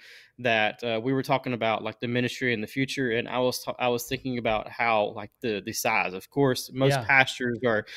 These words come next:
Speaker 1: the unfortunate truth is we're, we're judged based off of how many people we can fit in a room, right?
Speaker 2: Yeah, yeah.
Speaker 1: And I, I just remember being, just thinking and a little discouraged and thinking, "Well, how many people am I supposed to pour into?" And at the same time, I'm thinking, I don't want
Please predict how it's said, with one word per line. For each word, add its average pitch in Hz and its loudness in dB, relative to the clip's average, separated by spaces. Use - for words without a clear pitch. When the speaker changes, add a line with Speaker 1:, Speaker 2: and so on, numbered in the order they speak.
Speaker 1:
the 160 12
unfortunate 165 10
truth 151 8
is 131 4
we're, 135 6
we're 127 4
judged 139 6
based 131 2
off 123 2
of 117 -10
how 131 2
many 131 0
people 123 -6
we 127 0
can 113 -6
fit 127 -4
in 107 -16
a 104 -12
room, 107 -4
right? 123 2
Speaker 2:
Yeah, 117 -6
yeah. 123 -2
Speaker 1:
And 131 8
I, 156 10
I 156 6
just 160 6
remember 160 6
being, 139 2
just 131 -2
thinking 143 0
and 117 -4
a 139 0
little 160 6
discouraged 135 2
and 123 -8
thinking, - -8
"Well, 127 -4
how 151 2
many 175 0
people 156 0
am 139 -2
I 135 0
supposed - -6
to 123 -12
pour 135 -6
into?" 127 -2
And 123 0
at 139 2
the 143 0
same 160 4
time, 160 2
I'm 135 2
thinking, 131 -4
I 139 6
don't 151 6
want 156 6